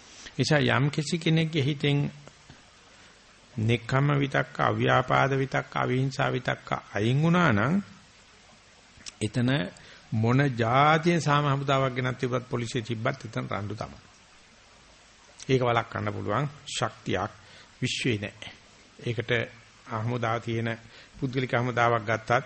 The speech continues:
ආයුධ සන්නද්ධ සෙනගක් හිටියත් වළක්වන්න බෑ.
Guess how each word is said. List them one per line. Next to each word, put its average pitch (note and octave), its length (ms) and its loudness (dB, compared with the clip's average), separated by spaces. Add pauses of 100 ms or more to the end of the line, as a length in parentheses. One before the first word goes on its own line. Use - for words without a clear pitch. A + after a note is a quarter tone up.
(3250)
ආයුධ B2 320 4
සන්නද්ධ A#2+ 420 0
සෙනගක් A#2 400 0
හිටියත් C#3+ 340 -2
වළක්වන්න G#2+ 420 -6
බෑ. A2 180 -12